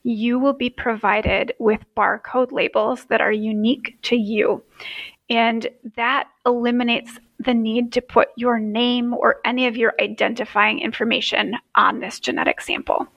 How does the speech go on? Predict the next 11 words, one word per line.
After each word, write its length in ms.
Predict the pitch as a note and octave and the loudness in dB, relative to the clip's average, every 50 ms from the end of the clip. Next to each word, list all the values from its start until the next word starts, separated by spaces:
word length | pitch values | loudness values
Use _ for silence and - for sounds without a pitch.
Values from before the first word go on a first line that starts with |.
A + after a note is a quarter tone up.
| _ _ _ _ _ - | _ _ _ _ _ -4
It 120 | C4 B3 B3+ | -4 -2 0
keeps 260 | - D4 C#4+ - - | 0 0 0 -2 -4
it 100 | D4 C#4 | -2 -2
anonymous, 580 | C4 A#3+ A3+ A3+ C4 A#3+ - - - - - - | 0 0 0 0 -2 -4 -4 -6 -8 -8 -6 -8
essentially, 560 | - - - - A#3+ - - - - - - | -6 -4 -4 -4 -4 -4 -2 0 0 -2 -2
for 240 | - - - - - | -2 -4 -4 -2 0
everyone 400 | A3 B3+ B3 A#3 A#3 A#3 A3+ A3+ | 0 0 0 0 0 -2 -4 -4
who's 180 | A3 A#3 - | -4 -4 -4
handling 440 | - - - - - E2+ - - - | -2 -2 -2 0 2 0 0 0 0
that 200 | - - - - | -2 -4 -4 -6
sample. 400 | - - - - - - - | -8 -8 -4 0 0 0 0